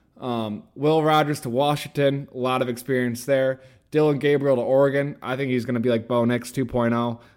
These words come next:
Um, just a lo-, they do a lot of short screen passes, a lot of just, um, creative plays to get their playmakers the ball. I think Dylan Gabriel could challenge, actually, uh, Bo Nix's, uh,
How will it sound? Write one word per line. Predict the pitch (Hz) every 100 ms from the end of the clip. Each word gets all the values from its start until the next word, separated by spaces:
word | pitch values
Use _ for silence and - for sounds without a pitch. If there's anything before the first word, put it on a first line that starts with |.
| -
Um, | 117 110 107
just | 117 117 -
a | 131
lo-, | 127
they | 135 123
do | 123 117
a |
lot | 110 123 131
of | 117
short | 131 127 131
screen | - 131 123 123
passes, | 127 120 131 113
a |
lot | 110 113
of | 113
just, | 113 113 - _ - -
um, | 110 107 104 101 98 - _ _
creative | - 127 127 123 123
plays | 131 127 127 123 -
to | 123
get | 113 117
their | 120 113 113 - -
playmakers | 131 123 117 104
the |
ball. | 107 113
I |
think | 117 107
Dylan | 117 113 110
Gabriel | 110 107 117 113
could | - 185 180
challenge, | 123 127 131 104 95 - -
actually, | 113 104 - 110 104 92
uh, | 104 107 104 95 _ _ _
Bo | 127 120
Nix's, | 117 117 123 113 104 110
uh, | 107 101 101